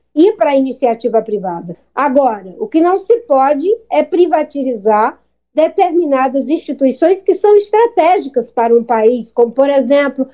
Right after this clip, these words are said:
a Caixa Econômica, o Banco do Brasil, a própria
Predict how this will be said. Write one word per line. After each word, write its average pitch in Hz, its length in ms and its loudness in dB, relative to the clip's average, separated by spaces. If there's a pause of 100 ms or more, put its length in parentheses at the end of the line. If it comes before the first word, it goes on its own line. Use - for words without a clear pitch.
(140)
a 269 100 -2
Caixa 254 300 -2
Econômica, 277 640 0
o 226 80 4
Banco 240 320 0
do 220 80 2
Brasil, 269 640 2 (180)
a 262 140 -2
própria 311 680 0